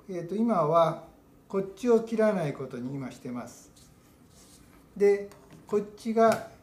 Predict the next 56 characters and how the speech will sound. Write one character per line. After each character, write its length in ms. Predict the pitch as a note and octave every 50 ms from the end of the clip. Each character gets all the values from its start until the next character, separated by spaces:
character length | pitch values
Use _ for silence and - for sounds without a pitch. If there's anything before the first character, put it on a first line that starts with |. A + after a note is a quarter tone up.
| _ _ -
こ 80 | - G#3
れ 80 | G#3
が 160 | G3+ G3+ F#3+ F#3+
一 200 | - G3 G3+ F#3+
セ 360 | - - - - B3 A#3+ A#3+
ン 80 | A#3
チ 140 | A#3 A3 F#3
短 420 | E3 E3 D#3+ D3+ D3+ D3+ D#3+ D3+ D3
く 120 | - C#3
す 140 | - - D3
る、 420 | D3 D#3+ F#3 G#3 G3 - - - - -
二 140 | F3+ E3+ D#3+
セ 220 | - G#3 G3+ G3+
ン 80 | G3 F#3
チ 140 | - F3+ D3+
短 380 | D3+ D3 C#3+ C3+ - - B2 -
く 120 | - B2+
す 120 | - - D3+
る 100 | D#3 F#3
っ 20 |
て 100 | F#3 -
い 40 | D#3+ D3
う 20 |
ふ 40 | D3+
う 40 | C#3
に 100 | C3+ C#3
順 260 | D#3+ F3+ F3+ F3+ F3
番 220 | E3 D#3+ D#3 E3
に 60 | D#3+
し 40 | D#3
て 120 | - E3 D#3
い 100 | D#3 D#3
っ 20 |
て、 440 | - - - - - A3 A3+ A3 - - - - _ _
こ 120 | - G#3 G3+
れ 100 | G3+ G3
が 160 | G3 G3 F#3+
こ 140 | F#3+ G3 F3+
こ 180 | - G3+ F#3+
か 140 | G3 G#3+ G#3
ら 140 | G3 F3+ E3+
七 300 | F3 F#3+ G#3 G#3 G#3+ G#3+
セ 200 | G#3+ B3 A#3+ A3+
ン 100 | G3+ -
チ 260 | - - - - - - - _ _ _ _ _ -
短 380 | E3+ E3 D#3+ D#3 E3+ E3+ E3
い 80 | D3+ D3 - -
線 300 | - - D#3 D3 D3 E3+
を 80 | G3 F#3
引 60 | -
き 180 | - - -
ま 180 | A2+ F#2+ G2 -
す。 140 | - - - _ _ _ _ _ - - _ _ _ _ _ _ - _ _ _ - E3+ E3+ F#3+
だ 100 | G#3 G3
か 80 | F#3+
ら、 240 | F#3 E3+ E3 E3 -